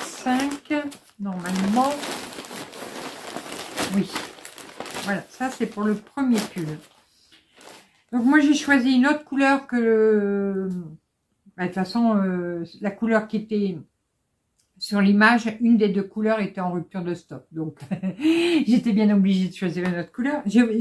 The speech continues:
là-dessus j'ai pas de bol, à chaque fois c'est en rupture. Mais bon, ça me dérange pas. J'ai choisi autre chose. Euh, donc là, c'est pour faire un pull en col V. Voilà, ça va un petit peu changer.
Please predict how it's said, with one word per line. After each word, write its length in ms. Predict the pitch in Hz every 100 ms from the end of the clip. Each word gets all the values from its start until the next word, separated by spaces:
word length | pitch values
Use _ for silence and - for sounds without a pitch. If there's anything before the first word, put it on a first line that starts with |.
| 233 240
là-dessus 360 | 233 254 - 359
j'ai 100 | 320
pas 140 | 262 220
de 60 |
bol, 180 | 196 190
à 80 | 196
chaque 220 | 247 -
fois 180 | 262 262
c'est 140 | 262
en 100 | 208
rupture. 600 | 214 - - 175 151 156 - - - - _
Mais 120 | 202
bon, 280 | 180 165 143 _ _ _ - - _ - _ _ _ _ -
ça 140 | 254 254
me 160 | 247
dérange 480 | 233 226 220 214 -
pas. 320 | 233 247 254 _ 214
J'ai 200 | 202 240
choisi 440 | - 233 208 226
autre 240 | 220 - 214
chose. 560 | - 233 240 226 202 - _ _ _ _ _ _ -
Euh, 1300 | 262 262 254 247 247 247 254 247 247 247 240 240
donc 280 | 254 262 -
là, 120 | 262
c'est 160 | 254 240
pour 180 | 233 226
faire 240 | 254 233
un 140 | 214
pull 380 | 208 - 247 233
en 100 | 196
col 320 | 185 208 196 180
V. 540 | 175 202 226 277 - _ _ _ _ _ -
Voilà, 260 | 180 175 185
ça 140 | 185
va 100 | 170
un 100 | 180
petit 160 | - 190
peu 160 | 202
changer. 720 | 196 202 185 180 208 233 247